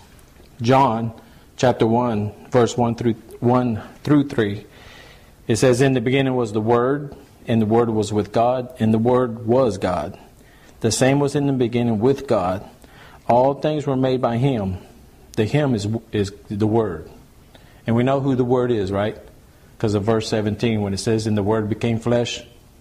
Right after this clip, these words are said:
So the Word, the, all things were made by him. It's th-, not talking about God, it's talking about Jesus here, the Word.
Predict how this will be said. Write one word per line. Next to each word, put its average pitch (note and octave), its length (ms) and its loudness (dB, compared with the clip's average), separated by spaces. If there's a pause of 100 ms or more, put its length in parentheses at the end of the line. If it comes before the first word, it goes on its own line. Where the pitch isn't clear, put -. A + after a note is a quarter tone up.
(560)
So A2 400 0 (100)
the A#2 80 0
Word, G#2+ 300 2
the, G#2+ 200 0 (320)
all B2 200 4
things C#3 240 2
were B2+ 80 0
made C3 180 -2
by A#2+ 140 -2
him. C3+ 240 0
It's G#2 120 -6
th-, C3+ 280 -2
not A#2 240 0
talking C3+ 140 2
about A#2 160 0
God, A2 180 0
it's G2 80 -6
talking A#2 160 0
about G#2 180 -2
Jesus G#2+ 400 0
here, E2+ 180 -8
the G2+ 120 -4
Word. G2+ 420 0